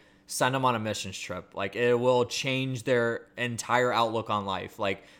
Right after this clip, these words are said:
there is, I believe that there is not hardly anything else better in the world to do for your kids than to send them to a missions trip, whether it is Jamaica or, um,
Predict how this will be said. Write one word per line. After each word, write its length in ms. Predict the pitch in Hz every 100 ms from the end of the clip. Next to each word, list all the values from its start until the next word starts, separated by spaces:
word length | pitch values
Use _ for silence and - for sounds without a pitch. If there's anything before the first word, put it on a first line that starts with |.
| _
there 160 | 127 127
is, 180 | 117 127
I 120 | 117 127
believe 320 | 135 135 123
that 120 | 117
there 140 | 123
is 140 | 113 101
not 460 | 113 117 117 - - _ -
hardly 400 | - 156 151 113
anything 400 | 117 131 120 117
else 280 | 117 117 110
better 440 | 104 107 113 120 -
in 60 |
the 100 | 117
world 380 | 104 110 110 120 - - - -
to 80 | 127
do 180 | 127 120
for 100 | 135
your 120 | 113
kids 360 | 127 117 120 -
than 140 | 117
to 80 | 104 - - -
send 280 | - 131 117
them 140 | 113 107
to 140 | 117
a 60 | 104
missions 340 | 104 - 95
trip, 220 | - 95
whether 200 | 113 110
it 60 | 110
is 160 | 107 -
Jamaica 540 | 107 104 101 107 101
or, 280 | 98 98 92 - - -
um, 420 | 98 98 92 92